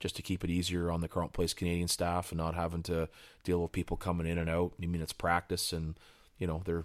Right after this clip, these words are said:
sixteen and seventeen and eighteen-year-old kids. There's, y-, there's no need to really to honestly be in there, and, and, uh, we're not allow-, we're not allowing the, the kids to shower either as well, even though that, you know, we, we can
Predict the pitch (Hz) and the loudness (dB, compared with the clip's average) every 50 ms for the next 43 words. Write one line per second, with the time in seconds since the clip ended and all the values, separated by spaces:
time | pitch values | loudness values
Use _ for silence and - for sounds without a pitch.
0 | - - - - - 85 - - - - 87 87 85 85 80 - - - 85 82 | -6 -10 -8 -4 -4 -4 -4 -4 -2 0 0 0 2 0 0 0 0 0 0 0
1 | 82 - 85 80 80 80 82 - - 90 82 80 80 80 80 - - 82 80 82 | -2 -2 -2 -2 0 -2 -2 -2 -2 -2 0 0 0 -2 -4 -2 -2 -2 -2 -2
2 | 80 82 82 80 - - - 90 87 - 95 95 92 101 85 78 80 78 76 76 | -2 -4 -4 -4 -4 -4 -4 -6 -4 -2 -4 -4 -2 -2 -2 -2 -2 -6 -6 -4
3 | - 85 80 76 - - 87 82 78 78 80 78 - 78 80 82 - - 87 76 | -4 -4 -4 -4 -6 -6 -4 -4 -2 -2 -2 -2 -2 -2 -2 0 -2 -2 -4 -4
4 | - 76 78 80 82 82 85 87 90 87 82 78 78 80 - - - - - - | -4 -2 -2 0 0 0 0 0 0 0 0 0 -2 -4 -6 -12 -18 -18 -16 -16
5 | - - - - - - - - - - 90 90 90 87 87 87 95 90 90 90 | -16 -16 -16 -16 -16 -16 -18 -12 -2 0 2 4 4 2 2 2 2 2 2 4
6 | 90 95 95 95 92 92 92 90 90 87 - - 90 90 92 92 90 87 87 87 | 4 4 4 4 4 4 4 4 4 2 0 0 -2 0 2 2 2 2 2 2
7 | 85 85 87 87 87 85 - - 85 87 - - 90 82 - - - - 87 80 | 2 2 2 0 0 0 -2 -4 -6 -8 -4 -4 -4 -4 -2 -2 -2 0 0 0
8 | 82 85 85 85 85 85 87 87 85 85 - - 82 82 85 87 87 85 85 87 | 0 0 0 0 -2 -2 -2 -2 -2 -2 -2 -2 0 0 0 0 0 -2 -2 -2
9 | 82 85 85 85 78 - - - - 80 82 80 80 85 - - - 82 - - | 0 0 0 0 -2 -4 -8 -12 -8 -4 -4 -2 -4 -4 -6 -6 -8 -8 -8 -4
10 | - 87 80 - - 90 85 85 85 85 85 | -6 -6 -6 -2 -2 0 0 0 0 -2 -4